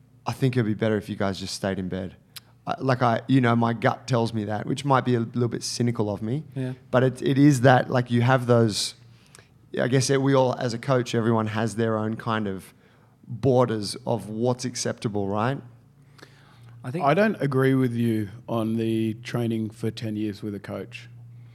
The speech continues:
Speaker 3: And I'm not saying that because I don't. I, I've, I have clients that train for ten years, but you have to, you have to understand that there's very different scenarios that take place, and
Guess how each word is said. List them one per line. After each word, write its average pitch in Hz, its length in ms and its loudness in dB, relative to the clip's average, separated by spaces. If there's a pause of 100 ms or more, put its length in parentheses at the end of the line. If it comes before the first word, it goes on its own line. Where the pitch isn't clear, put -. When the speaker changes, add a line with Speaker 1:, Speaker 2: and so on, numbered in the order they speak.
(380)
Speaker 3:
And 127 120 2
I'm 135 80 2
not 135 160 0
saying 120 260 0
that 113 160 -4
because 120 300 -4
I 113 120 0
don't. 117 380 -4 (140)
I, 151 260 -4
I've, 170 340 2
I 127 140 0
have 123 240 -2 (380)
clients 139 400 -2
that - 100 -12
train 120 220 -4
for 107 80 -8
ten 113 240 -6
years, 107 180 -6
but - 200 -8
you 123 40 -8
have 147 240 -4
to, 120 260 -4 (920)
you 156 140 2
have 143 140 2
to 147 60 0
understand 120 520 -4
that 113 160 -4
there's 113 240 -10 (200)
very 131 440 -2
different 120 400 -6
scenarios 113 880 -8
that - 160 -12
take 107 240 -10
place, 110 380 -8
and 120 320 -10